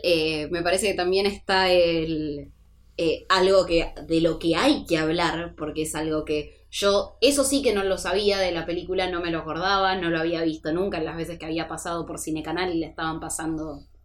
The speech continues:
las cuatro veces por semana que la pasaban. Em, pero cómodo es un pervertido de mierda. <laughs>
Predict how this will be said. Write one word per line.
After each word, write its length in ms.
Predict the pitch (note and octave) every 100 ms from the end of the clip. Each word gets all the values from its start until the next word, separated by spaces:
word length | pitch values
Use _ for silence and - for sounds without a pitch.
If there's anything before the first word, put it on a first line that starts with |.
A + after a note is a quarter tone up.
| _ _ -
las 220 | D#3+ D#3+ -
cuatro 260 | F#3 F3 E3+
veces 160 | E3
por 120 | E3 D3+
semana 240 | E3+ F3+
que 80 | E3+
la 80 | C#3
pasaban. 440 | E3+ G#3 G3 A#3 - - - - - -
Em, 760 | A3 G3+ G3 F#3+ F#3+ F#3 F3 - - _ _ _
pero 840 | - A3 A3 A3 G#3 G#3 G#3 G#3 G3+ - _ - - _ _ _ _
cómodo 460 | - D4 D#4+ D4 A#3+
es 120 | B3+
un 120 | A#3+
pervertido 540 | G3+ F#3 F3+ A#3 A#3+ G#3
de 100 | G#3
mierda. 380 | G3+ F#3+ C3+
<laughs> 100 | A3+